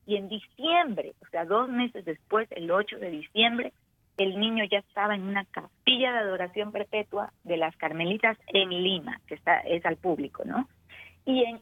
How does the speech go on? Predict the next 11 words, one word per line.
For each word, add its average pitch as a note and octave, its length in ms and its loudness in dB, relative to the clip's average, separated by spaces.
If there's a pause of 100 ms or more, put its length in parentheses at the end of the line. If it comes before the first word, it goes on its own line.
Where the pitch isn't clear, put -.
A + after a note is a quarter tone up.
y A3 160 -2
en G3+ 160 -8
marzo, D4+ 560 -2
o G#3+ 120 -8
sea, F3 300 6
porque F3 220 -2
a D#3+ 40 0
mí G3+ 120 2
desde G#3 240 4
diciembre G#3 600 -2
ya F3+ 280 2